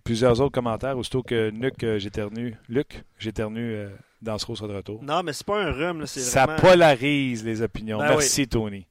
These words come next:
Speaker 2: Exact, exact.
Speaker 1: Merci, Tony.
Speaker 2: Exact.
Speaker 1: C'est exactement l'expression
Speaker 2: C'est en plein
Speaker 1: que
Speaker 2: ça.
Speaker 1: je cherchais.
Speaker 2: Je pense qu'on peut clore le sujet, euh, du, du match,
Speaker 1: Ben oui, parce
Speaker 2: là,
Speaker 1: qu'il y a
Speaker 2: tu sais.
Speaker 1: quelqu'un en plus qui écrit « Voulez-vous parler de transactions ? »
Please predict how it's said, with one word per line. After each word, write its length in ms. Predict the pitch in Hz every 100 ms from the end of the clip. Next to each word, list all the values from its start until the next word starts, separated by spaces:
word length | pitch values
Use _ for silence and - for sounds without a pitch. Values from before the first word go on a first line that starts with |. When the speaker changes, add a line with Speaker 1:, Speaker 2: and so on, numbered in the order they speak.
| -
Speaker 2:
Exact, 420 | 135 135 147 - -
exact. 400 | 127 123 143 -
Speaker 1:
Merci, 400 | 113 135 - -
Tony. 160 | 117 117
Speaker 2:
Exact. 260 | 120 139 127
Speaker 1:
C'est 60 | 127
exactement 840 | 110 127 123 - 117 117 117 117 113
l'expression 640 | 107 107 104 - 107 101
Speaker 2:
C'est 40 | 151
en 20 |
plein 120 | 175
Speaker 1:
que 40 | 143
Speaker 2:
ça. 80 |
Speaker 1:
je 40 | 113
cherchais. 240 | - - - _
Speaker 2:
Je 80 | -
pense 180 | 240 -
qu'on 180 | 165
peut 160 | 143 151
clore 240 | 156 160
le 80 | 180
sujet, 240 | 135 131 151
euh, 720 | 151 131 120 117 113 113 113
du, 240 | 110 - 135
du 120 | 123
match, 180 | 131 147
Speaker 1:
Ben 80 | 240
oui, 80 | 277
parce 140 | 202
Speaker 2:
là, 0 |
Speaker 1:
qu'il 20 | 208
y 20 |
a 20 |
Speaker 2:
tu 60 | 208
sais. 80 |
Speaker 1:
quelqu'un 160 | 208 254
en 20 |
plus 140 | 190 220
qui 80 |
écrit « 200 | 180 202 175
Voulez-vous 320 | 214 294 359
parler 260 | 269 202 220
de 60 |
transactions ? » 680 | - 180 170 151 - 175 180